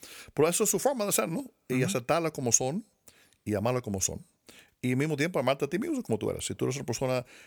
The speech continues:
Speaker 1: que te gusta estar en la casa, hogareño,
Speaker 2: Ujú.
Speaker 1: eso es tu estilo, ¿no? Tú no vas a estar en la fiesta toda la noche.
Speaker 2: Claro.
Speaker 1: Y igual con tu pareja, ¿no? Tú tienes
Speaker 2: Ujú.
Speaker 1: que, eh, encontrar ese medio, ¿no? Ese medio de, de ser balance. Eh, otra cosa, Nachín, es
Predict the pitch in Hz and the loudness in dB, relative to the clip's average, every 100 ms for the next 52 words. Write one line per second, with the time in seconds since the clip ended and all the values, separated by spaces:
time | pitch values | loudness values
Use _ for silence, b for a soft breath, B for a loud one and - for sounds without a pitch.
0 | B - 113 - 120 113 104 120 - - | B -6 -4 0 0 0 0 0 0 -2
1 | - 104 98 165 254 - - 110 175 - | 0 0 2 0 -2 -6 -4 -2 -2 -4
2 | 92 - - 117 254 147 214 - 135 139 | -4 -2 -2 -2 0 0 -2 0 2 2
3 | - - 131 117 139 131 120 110 98 135 | 0 -2 0 0 0 0 2 2 2 0
4 | 98 123 117 101 107 113 - 127 123 117 | -2 0 0 0 -4 -8 -6 -2 0 2
5 | 127 139 - 120 127 117 190 185 147 - | 2 0 -2 0 2 2 2 2 -2 -2
6 | - 165 113 151 147 _ 117 123 120 127 | 0 2 2 2 0 _ 0 2 2 -2
7 | 117 113 143 147 120 123 131 123 82 131 | -4 0 2 2 -2 2 2 2 -2 -2
8 | 143 90 113 120 117 104 98 - 98 113 | -2 -2 0 0 0 -2 -2 -6 -4 -4
9 | 110 98 104 120 - - B B B B | -2 0 0 0 -4 -6 B B B B
10 | B B B - 139 135 185 202 196 202 | B B B 2 4 4 2 0 2 2
11 | 196 175 - 185 175 156 156 | 2 0 0 2 4 2 0